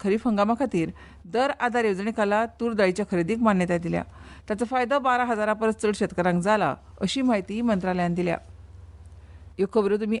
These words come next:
आकाशवाणीच्या पणजी केंद्रा वयल्यान आयकतात. देव आनी धर्म शाबूत आसल्यारूच देश शाबूत उरतलो, ताका लागून एकी आसप गरजेचें आनी सनातन धर्माची संस्कृताय देवळां आमची ही एकी घटमूट दवरून आसा,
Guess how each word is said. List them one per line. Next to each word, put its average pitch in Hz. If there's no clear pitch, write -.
आकाशवाणीच्या 240
पणजी 226
केंद्रा 196
वयल्यान 214
आयकतात. 180
देव 262
आनी 302
धर्म 254
शाबूत 220
आसल्यारूच 226
देश 202
शाबूत 185
उरतलो, 190
ताका 202
लागून 196
एकी 208
आसप 196
गरजेचें 175
आनी 208
सनातन 233
धर्माची 254
संस्कृताय 240
देवळां 214
आमची 214
ही 240
एकी 233
घटमूट 208
दवरून 226
आसा, 156